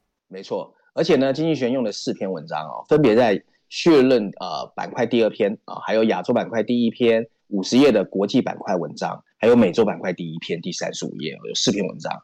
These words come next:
我们先跟大家讲一下所谓的封面设计哦。在封面设计上呢，经济学让我们看见的是一只只来自不同的袖衣里面不同肤色人种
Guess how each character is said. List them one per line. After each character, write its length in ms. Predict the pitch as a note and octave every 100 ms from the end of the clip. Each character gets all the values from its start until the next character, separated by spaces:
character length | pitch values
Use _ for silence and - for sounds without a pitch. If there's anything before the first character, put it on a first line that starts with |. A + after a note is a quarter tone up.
| _ _ _
我 100 | -
们 80 | C3+
先 140 | E3
跟 100 | E3+
大 80 | D#3+
家 80 | D#3+
讲 180 | - -
一 20 |
下 220 | - G#2
所 140 | F#2 F2
谓 80 |
的 80 | F2+
封 160 | - G#2+
面 120 | A2
设 200 | F2 G#2
计 200 | - E2+
哦。 260 | - - - _ _ _ _
在 160 | - F#3+
封 140 | A3
面 120 | A3
设 140 | F#3 F3+
计 140 | D#3+
上 200 | D3+ D3
呢， 120 | B2 A#2
经 160 | D3
济 80 | C#3+
学 120 | A#2
让 180 | G#2 G#2+
我 40 |
们 80 | D#2+ -
看 160 | B2
见 100 | G#2
的 80 | F#2
是 220 | F2+ A2+ -
一 80 | D#3
只 180 | - C3+
只 280 | C3+ C3+ C3
来 180 | F#2 G2
自 160 | G2+ A#2
不 140 | C#3
同 160 | C3 F2
的 80 | F2+
袖 400 | - - A#2+ G2+
衣 180 | G2+
里 140 | G2+ D#2
面 260 | G2 F#2+ -
不 120 | C#3+
同 260 | - F2+
肤 240 | G2 - C#3+
色 200 | D3+ G#2+
人 200 | C#2+ D#2+
种 180 | -